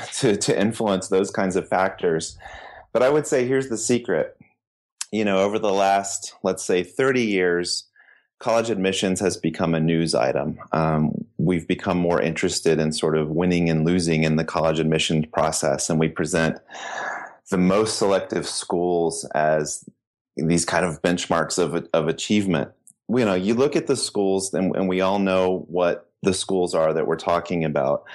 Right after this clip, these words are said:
that kind of have the, the marquee names. Um, you know, those places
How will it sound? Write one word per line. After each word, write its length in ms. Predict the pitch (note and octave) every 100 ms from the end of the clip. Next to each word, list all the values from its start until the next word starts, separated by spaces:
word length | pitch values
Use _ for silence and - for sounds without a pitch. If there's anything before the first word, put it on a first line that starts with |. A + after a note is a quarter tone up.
| - - - _
that 260 | E2+ -
kind 160 | - F2
of 80 | E2
have 160 | F2
the, 300 | D#2+ D#2+ F2 -
the 140 | D#2+
marquee 560 | F2 E2+ F2 - F#2 F2
names. 760 | E2+ F2 E2 D2 C#2 - - -
Um, 440 | E2 E2+ E2 D#2+ D2 _ _ _ _ - - _
you 60 | A2+
know, 140 | B2
those 180 | C#3+ D#3+
places 760 | - C3 B2+ B2+ A2 G#2+ -